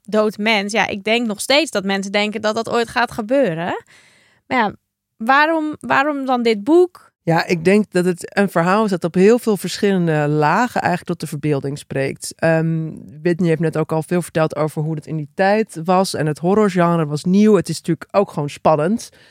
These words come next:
Speaker 2: Een man creëert een wezen en dat lijkt heel eng. En dat gaat ook, ik bedoel, laten we, we zijn nu heel aardig geweest voor het monster, maar hij gaat wel een paar <laughs> mensen vermoorden. Spoiler alert in het boek. Dus hij is ook eng. Het is ook griezelig. En er zijn dark and stormy nights en bliksemschichten en dat soort dingen.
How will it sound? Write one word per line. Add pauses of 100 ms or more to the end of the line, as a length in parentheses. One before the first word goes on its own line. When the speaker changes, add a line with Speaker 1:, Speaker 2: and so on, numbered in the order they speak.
(120)
Speaker 2:
Een
man
creëert
een
wezen
en
dat
lijkt
heel
eng.
En
dat
gaat
ook,
ik
bedoel,
laten
we,
we
zijn
nu
heel
aardig
geweest
voor
het
monster,
maar
hij
gaat
wel
een
paar
<laughs>
mensen (140)
vermoorden.
Spoiler
alert
in
het
boek. (460)
Dus
hij
is
ook
eng.
Het
is
ook
griezelig.
En
er
zijn
dark
and
stormy
nights
en
bliksemschichten
en
dat
soort
dingen.